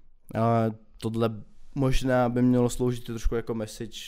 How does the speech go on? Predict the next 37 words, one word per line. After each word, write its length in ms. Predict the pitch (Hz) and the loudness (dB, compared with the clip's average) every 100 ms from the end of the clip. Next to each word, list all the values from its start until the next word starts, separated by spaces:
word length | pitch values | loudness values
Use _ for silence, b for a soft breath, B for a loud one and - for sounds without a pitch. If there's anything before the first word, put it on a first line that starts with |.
| - | -14
samozřejmě 600 | - 101 104 104 101 87 - - - - | -12 -10 -8 -6 -6 -8 -12 -18 -16 -6
tady 200 | 92 98 | -4 -2
dva 160 | 101 | -2
týpci, 400 | 101 104 - - | -2 -6 -10 -10
co 220 | 104 - 101 | -8 -6 -6
se 140 | - | -6
v 60 | - | -2
tom 160 | 113 | 0
topějí, 360 | 104 - 113 104 | 0 0 2 0
tak 200 | 95 - b b b b b b b | -2 -10 b b b b b b b
pokud 240 | 117 113 | -10 -6
se 80 | - | -2
někdo 200 | 110 113 | 0 0
topí 240 | 113 98 110 | 0 -4 -4
taky, 220 | 113 120 | -4 -4
tak 140 | 107 | -6
samozřejmě 520 | - 113 113 117 113 - - - - - - | -4 -2 0 0 0 -4 -14 -20 -20 -16 -6
možná 440 | 113 120 127 117 | -2 0 2 2
vás 240 | 117 113 - | 2 0 -2
tyhle 220 | 117 117 | -4 -4
s-, 220 | - - _ - - - | -4 -16 _ -20 -20 -4
to, 120 | - | -4
co 140 | - | -2
tady 180 | 117 117 | 0 0
říkáme, 320 | 113 110 113 117 | 0 0 0 2
může 280 | 113 117 | 0 0
max 240 | 110 117 - | 0 0 -2
inspirovat 460 | 107 - 156 110 | -2 8 8 8
k 60 | 107 | 0
tomu, 220 | 117 110 | -4 -4
abyste 400 | 107 104 - 107 - b b b | -4 -6 -6 -6 -6 b b b
to 100 | - | -2
nějakým 280 | 107 95 107 | 0 0 -4
způsobem 400 | - - 101 107 | -2 0 0 0
začali 300 | 104 - 107 | -4 -6 -4
řešit. 300 | 98 - 104 | -4 -6 -6
Určitě 440 | 107 117 107 107 | -6 -4 0 0